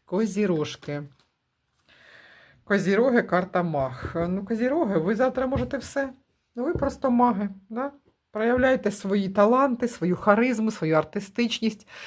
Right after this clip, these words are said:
Завтра ваша ораторська майстерність буде на вищому рівні. І все, що ви задумаєте, ви отримаєте. Вперед! У вас теж заходять нові енергії з завтрашнього дня.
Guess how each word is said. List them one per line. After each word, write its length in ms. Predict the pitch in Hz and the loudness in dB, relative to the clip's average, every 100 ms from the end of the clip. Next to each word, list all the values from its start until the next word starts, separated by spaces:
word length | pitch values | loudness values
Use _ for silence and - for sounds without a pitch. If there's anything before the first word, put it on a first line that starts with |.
| - | -16
Завтра 580 | 151 165 175 170 170 135 | 2 4 6 4 2 2
ваша 520 | 151 180 170 - 170 - | 4 4 4 2 0 2
ораторська 760 | 226 226 226 175 165 - 156 - | 2 4 4 2 -2 -4 -6 -6
майстерність 800 | 165 165 165 - 175 143 143 131 | -2 -2 -2 2 2 0 -6 -6
буде 260 | 135 156 147 | -4 -2 0
на 180 | 160 175 | 2 2
вищому 500 | 170 - 160 160 180 | 2 -2 -2 0 2
рівні. 460 | 214 247 226 226 - - - - _ | 2 4 2 0 -4 -20 -20 -20 _
І 120 | 214 | -6
все, 240 | 208 - 302 | -2 2 2
що 200 | - 247 | 2 0
ви 60 | |
задумаєте, 880 | 214 214 185 247 247 233 220 - 190 185 - | 2 2 2 0 2 2 0 -2 -4 -4 -8
ви 200 | 151 180 | -2 0
отримаєте. 840 | 175 180 185 175 156 147 - 151 - _ | 0 0 0 0 0 -4 -8 -10 -12 _
Вперед! 540 | _ 208 208 208 - - | _ 0 2 2 -2 -6
У 100 | 175 | 0
вас 220 | 214 247 | 0 0
теж 180 | 294 254 | 2 2
заходять 560 | 165 - 185 165 165 | 2 0 0 0 0
нові 280 | 180 175 160 - | 0 2 2 0
енергії 580 | 185 202 269 247 247 | 2 4 4 2 2
з 60 | 220 | 2
завтрашнього 600 | 202 202 202 - 190 190 | 2 0 -2 -6 -2 0
дня. 400 | 185 175 180 170 | 0 -2 -2 -4